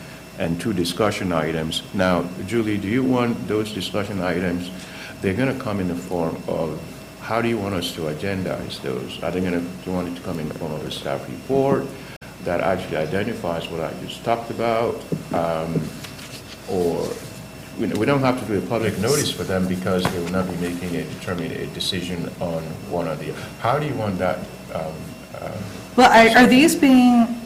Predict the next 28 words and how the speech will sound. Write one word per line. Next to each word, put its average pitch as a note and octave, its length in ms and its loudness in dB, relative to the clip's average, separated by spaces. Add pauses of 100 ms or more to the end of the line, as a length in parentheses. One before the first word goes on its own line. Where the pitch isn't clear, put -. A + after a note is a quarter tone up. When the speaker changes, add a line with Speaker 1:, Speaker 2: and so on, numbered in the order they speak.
(260)
Speaker 2:
are F#3+ 160 10
these G#3+ 340 8
other G3+ 260 10
two A3 240 6
being G3 420 8
done E3+ 240 10
at E3+ 140 2
the F3 60 2
behest D#3+ 580 4
of D3+ 140 4
an C#3+ 140 4
applicant, A3 800 8
or F#3+ 100 8
are F3 180 10
they E3+ 180 8
Speaker 1:
No, E3+ 120 8
Speaker 2:
just? - 400 4
Speaker 1:
no, F#3+ 160 8
this, C3 200 6
Speaker 2:
Oh, - 200 10
Speaker 1:
this - 100 8
is, F3 100 10
Speaker 2:
okay. D#3+ 280 8
Speaker 1:
this B2+ 140 4
is A2 140 2
a G2 60 2
zoning B2+ 460 6
code G2+ 220 2